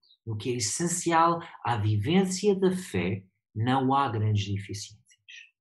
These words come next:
não há grandes fraquezas. É um objetivo exigente, mas é algo que é em colaboração com o Espírito. Deve sempre ser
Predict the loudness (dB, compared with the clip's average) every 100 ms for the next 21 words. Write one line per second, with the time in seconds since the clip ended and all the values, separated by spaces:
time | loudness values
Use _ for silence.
0 | _ -6 -4 0 2 2 2 -2 -4 -8
1 | -20 -20 -10 -6 -6 -8 -10 -14 -16 -14
2 | -16 _ _ _ _ _ _ _ _ -12
3 | 0 0 0 -4 -14 _ _ _ _ _
4 | _ -2 4 6 4 2 0 0 0 2
5 | 0 0 -4 -2 2 2 2 -2 -6 _
6 | _ _ -4 2 2 2 -2 -8 -12 -8
7 | -4 -2 -2 -4 -4 -6 -6 -6 -8 -6
8 | -8 -6 -8 -8 -8 -10 -8 -10 -10 -14
9 | _ -6 -6 -4 -4 0 0 -2 -2 -4
10 | -4 -10